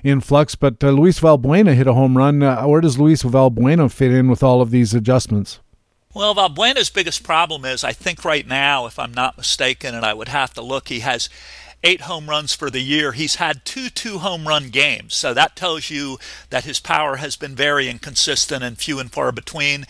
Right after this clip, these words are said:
Speaker 2: He's only hitting about two twenty. Um, he's in the final year of a contract. He's still a decent defender, but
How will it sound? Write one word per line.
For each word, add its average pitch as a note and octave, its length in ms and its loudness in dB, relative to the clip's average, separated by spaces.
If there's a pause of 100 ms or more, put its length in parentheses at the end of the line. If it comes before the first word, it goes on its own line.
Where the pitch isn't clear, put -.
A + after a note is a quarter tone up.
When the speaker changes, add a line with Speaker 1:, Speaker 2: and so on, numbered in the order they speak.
(260)
Speaker 2:
He's C#3 160 -6
only D3+ 240 -4
hitting D3+ 280 -2
about C#3 420 0
two D#3 180 -16
twenty. D3 480 -6 (500)
Um, C3+ 320 2
he's E3 220 -4
in F3 80 -10
the D3 80 -12
final D#3 380 -4
year C#3+ 160 -4
of B2+ 80 -6
a A#2+ 60 -6
contract. D3 680 -4
He's D3 100 -8
still G#3 240 -4
a E3+ 60 -6
decent D3+ 400 -4
defender, C#3 500 -4
but B2 300 -4